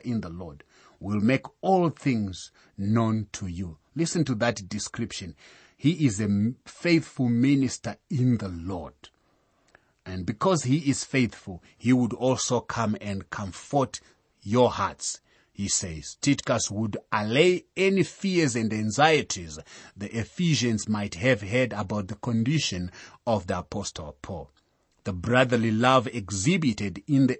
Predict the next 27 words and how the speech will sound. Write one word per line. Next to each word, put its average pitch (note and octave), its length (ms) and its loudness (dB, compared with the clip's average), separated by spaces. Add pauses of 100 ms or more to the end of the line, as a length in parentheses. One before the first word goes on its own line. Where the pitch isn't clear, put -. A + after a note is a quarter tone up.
early F#3 220 0
church - 480 -4 (400)
is B2 240 4
the - 240 -2
undertone B2 720 0
of A2+ 220 -4 (160)
all G3+ 500 6
of - 140 -6 (100)
Paul's C#3+ 360 4
epistles. G#2 800 -8 (640)
And F#2+ 280 -6
it B2 160 0
is G#2+ 200 0
good B2+ 320 4 (140)
to - 140 -4
actually A2 560 -2 (280)
feel F#3 600 4
that A#2 440 2 (460)
tone. E2 380 -4 (580)
Paul D3 180 6
had A2 240 2
a A2 60 2
real B2+ 400 4
concern G2+ 640 -4 (220)
for - 240 -4
the F#2 160 -4
brethren. E2+ 800 -6